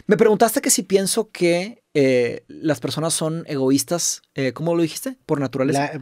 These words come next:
Speaker 2: por default, o sea, la, la ética, yo lo, a ver, y otra vez, la na-, lo comparo mucho con el tema de inteligencia artificial, entiendo
Speaker 1: Mm.
Speaker 2: que no somos máquinas,
Speaker 1: Ok.
Speaker 2: pero la inteligencia artificial a grandes rasgos es un algoritmo que explora una base de datos, ¿no?
Speaker 1: Sí.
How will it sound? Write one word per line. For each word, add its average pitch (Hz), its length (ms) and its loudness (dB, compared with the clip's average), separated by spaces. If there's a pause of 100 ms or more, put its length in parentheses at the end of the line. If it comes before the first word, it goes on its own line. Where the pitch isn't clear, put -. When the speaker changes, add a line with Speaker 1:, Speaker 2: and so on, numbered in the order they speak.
Speaker 2:
por 139 160 2
default, 147 680 2
o 156 100 -8
sea, 143 140 2
la, 139 220 2
la 139 200 0
ética, 160 480 -4 (260)
yo 170 160 4
lo, 214 140 8
a 165 100 4
ver, 147 240 6
y 139 220 2
otra 135 320 2
vez, 131 280 2 (120)
la 127 180 -6
na-, 120 240 -8
lo 120 240 -6
comparo 123 400 -4
mucho 135 300 -2
con 135 120 -2
el 117 120 -4
tema 127 260 -2
de 123 120 -4
inteligencia 120 460 -4
artificial, 127 380 0
entiendo 131 260 2
Speaker 1:
Mm. 131 60 2
Speaker 2:
que 127 60 0
no 127 100 -2
somos 127 260 -4
máquinas, 139 440 -2 (180)
Speaker 1:
Ok. 135 140 -2 (220)
Speaker 2:
pero 147 160 4
la 147 80 6
inteligencia 147 420 2
artificial 156 340 4
a 151 40 4
grandes 147 300 4
rasgos 147 360 2
es 139 340 0
un 147 160 0
algoritmo 151 600 4
que 139 100 -6
explora 131 340 0
una 135 140 0
base 123 220 -4
de 120 60 -2
datos, 117 320 -8
¿no? 123 220 -8 (240)
Speaker 1:
Sí. 151 220 -4